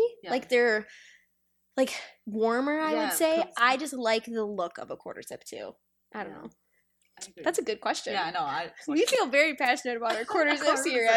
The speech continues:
Speaker 2: at the Wrestling
Speaker 1: But we
Speaker 2: Watch.
Speaker 1: don't have
Speaker 2: Do
Speaker 1: a,
Speaker 2: we have
Speaker 1: no, we do not have a quarter zip. We need to get a quarter zip.
Speaker 2: We need to get a quarter
Speaker 1: Yeah,
Speaker 2: zip.
Speaker 1: I'm sure that could be arranged.
Speaker 2: I think that can be arranged.
Speaker 1: Yeah.
Speaker 2: For our love. <laughs>
Speaker 1: Yeah.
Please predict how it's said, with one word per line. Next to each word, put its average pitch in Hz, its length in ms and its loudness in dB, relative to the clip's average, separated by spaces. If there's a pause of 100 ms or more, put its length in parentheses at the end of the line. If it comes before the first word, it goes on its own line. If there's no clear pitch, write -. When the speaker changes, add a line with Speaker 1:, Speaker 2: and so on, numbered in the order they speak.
Speaker 2:
at 240 60 -4
the 247 100 2
Wrestling 240 300 0
Speaker 1:
But 220 120 2
we 330 40 2
Speaker 2:
Watch. 349 140 -4
Speaker 1:
don't 339 60 -6
have 392 120 -2
Speaker 2:
Do 381 80 6
Speaker 1:
a, 359 40 2
Speaker 2:
we 523 60 2 (140)
have 233 80 4
Speaker 1:
no, 254 240 6
we 269 140 -6
do 294 140 -6
not 269 280 0
have 269 220 0
a 339 40 -4
quarter 247 320 -4
zip. 208 240 -6 (540)
We 196 80 -20
need 180 120 -20
to 170 60 -20
get 160 100 -12
a - 40 -16
quarter 165 200 -10
zip. 214 100 -12
Speaker 2:
We 285 80 -2
need 349 120 0
to 202 60 -12
get 202 100 -2
a - 40 -4
quarter 254 200 -2
Speaker 1:
Yeah, 349 60 -2
Speaker 2:
zip. 208 140 0
Speaker 1:
I'm 214 60 -12
sure 165 220 -6
that 156 200 -6
could - 80 -20
be - 120 -14
arranged. 202 640 -12 (340)
Speaker 2:
I 269 100 -6
think 269 140 -4
that 202 180 -4
can 269 100 -6
be 240 120 -4
arranged. 330 500 -4
Speaker 1:
Yeah. 196 260 -8 (240)
Speaker 2:
For 294 120 0
our 247 140 4
love. 320 380 4 (120)
<laughs> - 100 -2
Speaker 1:
Yeah. - 120 0